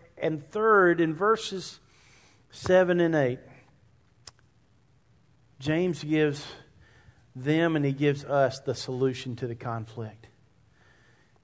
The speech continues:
He says, "Submit yourselves then to God. Resist the devil and he will flee from you. Come near to God and he will come near to you. Wash your hands, you sinners, and purify your hearts,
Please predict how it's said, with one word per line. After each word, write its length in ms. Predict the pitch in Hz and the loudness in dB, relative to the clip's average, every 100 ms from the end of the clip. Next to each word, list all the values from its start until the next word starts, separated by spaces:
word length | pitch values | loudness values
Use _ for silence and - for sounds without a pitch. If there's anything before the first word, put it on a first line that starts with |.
| _ | _
He 100 | 151 | -10
says, 280 | - 170 143 | -2 0 0
"Submit 540 | - 151 156 190 - | 0 0 2 0 -2
yourselves 720 | 180 147 - 160 143 131 123 | -8 -8 -2 4 4 4 -4
then 300 | 143 139 135 | -6 -2 -2
to 60 | 127 | -4
God. 500 | 123 131 117 110 139 - _ _ _ _ _ _ _ _ _ _ - | -4 -6 -6 -14 -16 -20 _ _ _ _ _ _ _ _ _ _ -2
Resist 420 | 135 135 185 180 | -2 4 4 4
the 60 | 165 | -2
devil 360 | 156 160 147 147 | 4 4 4 0
and 100 | 135 | 0
he 100 | 151 | 0
will 140 | 139 | -2
flee 260 | 139 147 143 | -2 -2 -2
from 240 | 143 117 | -4 -10
you. 220 | 117 107 127 _ _ - - - | -10 -12 -18 _ _ -20 -20 -2
Come 200 | 180 170 | 0 4
near 160 | 185 190 | 4 4
to 100 | 175 | 6
God 320 | 165 160 165 | 4 4 2
and 60 | |
he 100 | 151 | 0
will 120 | 156 143 | 0 -2
come 260 | 160 151 | -2 -2
near 160 | 160 165 | -2 -2
to 80 | 147 | -2
you. 200 | 143 143 - - - - | -4 -6 -14 -20 -20 -12
Wash 360 | 143 175 180 180 | -2 2 2 -2
your 80 | 156 | -8
hands, 420 | 175 175 170 147 | -4 -2 -2 -4
you 60 | |
sinners, 580 | 143 - 160 143 127 - - | -8 -4 0 0 -2 -8 -14
and 140 | 143 | -12
purify 420 | - 165 147 151 147 | -6 -6 -4 -2 -2
your 140 | 143 | -4
hearts, 500 | 135 139 120 117 | -6 -6 -6 -6